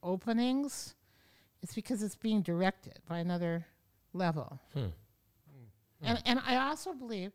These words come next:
Speaker 1: <clears throat> we have times when we're gonna be really open and receptive, and then there's gonna be times when you shut down for a while. And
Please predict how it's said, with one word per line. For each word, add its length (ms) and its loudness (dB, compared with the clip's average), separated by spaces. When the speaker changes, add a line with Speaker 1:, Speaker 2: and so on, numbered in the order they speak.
Speaker 1:
<clears throat> 560 -2
we 140 -4
have 180 -2
times 480 0
when 340 -4
we're 180 2
gonna 180 4
be 160 2
really 320 2
open 540 2
and 120 2
receptive, 680 0
and 160 4
then 120 4
there's 180 2
gonna 160 0
be 140 0
times 340 -2
when 120 -6
you 100 -6
shut 280 0
down 240 4
for 160 -4
a 60 -4
while. 400 -6
And 340 2